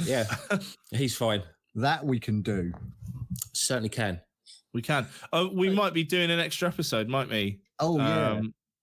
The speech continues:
Speaker 3: uh, based on that. Um, get in touch with us, by the
Speaker 2: Based
Speaker 3: way.
Speaker 2: on
Speaker 3: I'm gonna
Speaker 2: wanking.
Speaker 3: put this at the front and at the, and at the back. Um, we've now got a, uh, we've now got a voicemail facility. So if you can go to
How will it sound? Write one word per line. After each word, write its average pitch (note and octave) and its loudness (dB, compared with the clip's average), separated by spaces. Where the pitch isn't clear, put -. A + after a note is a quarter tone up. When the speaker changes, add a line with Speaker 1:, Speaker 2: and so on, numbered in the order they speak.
Speaker 3:
uh, G#2+ 0
based A2 -2
on G#2+ 0
that. A2+ 2
Um, E3+ 0
get A#3+ 0
in G#3+ 2
touch G#3 -2
with D#3 2
us, C3 -2
by A2 2
the G#2 4
Speaker 2:
Based G#2 4
Speaker 3:
way. A2+ 2
Speaker 2:
on C3+ 0
Speaker 3:
I'm - 2
gonna F#3 2
Speaker 2:
wanking. F#3+ -4
Speaker 3:
put G3 0
this E3+ 0
at F#3 0
the D3+ -2
front C#3+ 0
and D3+ 2
at - 0
the, - 0
and C#3 2
at - -2
the G#2 -4
back. G2+ -2
Um, C3 0
we've C3+ 2
now D3 4
got C#3 0
a, B2+ 4
uh, B2 2
we've B2 -2
now C3+ 2
got C3+ -2
a B2 0
voicemail A2+ 0
facility. G#2 -2
So G#2+ 0
if - -4
you B2 4
can A#2+ -2
go A#2+ 2
to B2+ 0